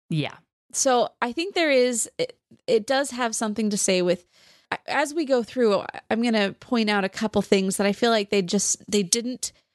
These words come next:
Speaker 2: really define the stakes very well with this one.
Speaker 1: Mm-hmm.
Speaker 2: I feel like the metaphors and, like, the themes kinda got, are a little too we-, different, um, that don't really hit home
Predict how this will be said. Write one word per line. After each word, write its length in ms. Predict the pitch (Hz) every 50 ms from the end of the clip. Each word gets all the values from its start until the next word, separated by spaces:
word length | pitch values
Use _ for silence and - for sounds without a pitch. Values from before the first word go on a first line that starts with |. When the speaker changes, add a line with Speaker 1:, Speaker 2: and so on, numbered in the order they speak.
| _ _ _ -
Speaker 2:
really 320 | 220 226 233 233 233 220
define 880 | 180 226 208 - - - - 196 190 196 196 208 214 220 233 233 233 -
the 80 | 196 196
stakes 800 | - - - - - - 160 160 277 339 _ - - - - -
very 340 | 277 302 311 311 320 320
well 440 | 311 311 302 302 311 349 392 - _ _ _ -
with 360 | - 311 320 320 - - - _ _ _ -
this 300 | 226 226 285 294 - - -
one. 260 | 202 214 226 381 415
Speaker 1:
Mm-hmm. 360 | - 190 165 - 175 165 170 208 - -
Speaker 2:
I 80 | - 226
feel 200 | - - 277 262
like 140 | 262 240 -
the 80 | 226
metaphors 680 | 202 196 190 190 220 - - 254 247 254 262 254 254 220
and, 80 | 208 202
like, 160 | 208 214 202 -
the 80 | 208
themes 360 | 208 - 202 208 208 240 262 262
kinda 260 | - 254 285 277 277
got, 280 | 262 277 269 262 - _ _ _ _ _ _ - - - -
are 300 | 254 247 240 240 240 233
a 60 | 214
little 320 | 208 226 233 240 233 214 _ _ -
too 220 | - - 254 233
we-, 240 | 202 190 190 - _ - 208
different, 580 | - 214 202 - 285 302 320 320 - - - _ _ _ _ -
um, 480 | - 202 196 190 185 180 175 180 180 196 -
that 100 | - 214
don't 180 | 190 240 233 226
really 420 | 226 240 208 220 208 190 175 - - - _ _ _ _ _ _ _ _ -
hit 280 | 196 - 226 254 -
home 600 | 233 - - - 226 196 180 185 202 233 285 339